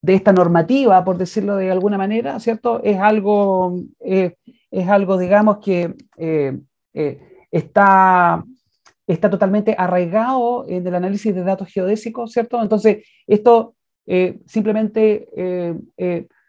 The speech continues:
es como un filtro de aquellas observaciones que pudieran estar afectadas por errores sistemáticos o por errores groseros incluso. ¿Bien? Bien. Ahora, un poquito de teoría de redes y su redundancia.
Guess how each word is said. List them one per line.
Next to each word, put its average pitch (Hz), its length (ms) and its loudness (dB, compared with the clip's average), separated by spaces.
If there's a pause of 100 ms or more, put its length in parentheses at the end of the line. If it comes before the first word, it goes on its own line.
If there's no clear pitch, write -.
(240)
es 190 120 0
como 214 240 6
un 208 100 6
filtro 285 720 -2
de 208 260 2
aquellas 214 360 -4
observaciones 214 580 -6
que 196 100 -4
pudieran 202 540 -2
estar 196 280 -6
afectadas 196 920 -4
por 180 140 -4
errores 175 240 -2
sistemáticos 185 840 -4 (240)
o 170 100 -2
por 180 140 2
errores 175 280 2
groseros 160 400 -6
incluso. 131 420 -10 (280)
¿Bien? 202 240 -4 (1600)
Bien. 180 460 2 (560)
Ahora, 240 440 4 (180)
un 220 100 0
poquito 226 260 2
de 262 80 6
teoría 240 680 4
de 202 200 2
redes 247 500 0
y 220 120 -4
su 226 120 -4
redundancia. 240 800 -4